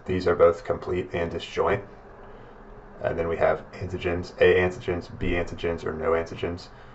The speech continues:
Or you could have A antigens and B antigens, such as for, like, the A B group. So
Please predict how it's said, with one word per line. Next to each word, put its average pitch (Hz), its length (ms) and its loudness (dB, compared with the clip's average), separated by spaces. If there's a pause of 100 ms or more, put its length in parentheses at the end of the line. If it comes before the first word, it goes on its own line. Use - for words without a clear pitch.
(180)
Or 98 100 10
you 95 80 6
could 92 100 6
have 85 240 8 (260)
A 90 180 4
antigens 90 560 0
and 95 280 2
B 82 220 -4
antigens, - 600 -6 (1040)
such - 240 4
as - 160 4
for, 82 200 2
like, 82 180 0
the 85 180 -4
A 82 140 2
B 82 280 -8 (460)
group. - 320 -4 (640)
So 85 420 10